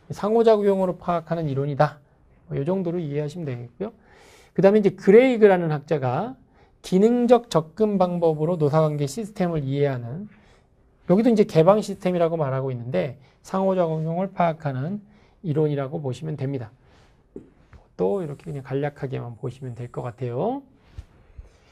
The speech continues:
그 다음에 삼 절로 넘어가서 노사관계의 변화와 유형을 보시면,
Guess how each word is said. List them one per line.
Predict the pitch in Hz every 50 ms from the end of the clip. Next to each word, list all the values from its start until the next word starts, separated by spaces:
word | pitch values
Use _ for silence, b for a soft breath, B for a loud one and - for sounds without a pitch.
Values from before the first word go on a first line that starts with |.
| b b b
그 | - 165
다음에 | 175 175
삼 | 170 214 262 262
절로 | 302 285 269 254
넘어가서 | 214 185 180 185 185 180 165 151 156 139 135 151 190 233 254 247 202
노사관계의 | 165 165 160 190 190 190 185 180 180 170 175
변화와 | - 143 143 143 143 147 151 143 127 117
유형을 | 120 147 180 226 254 240 220 185
보시면, | 156 139 123 - 127 135 165 170 156 131 120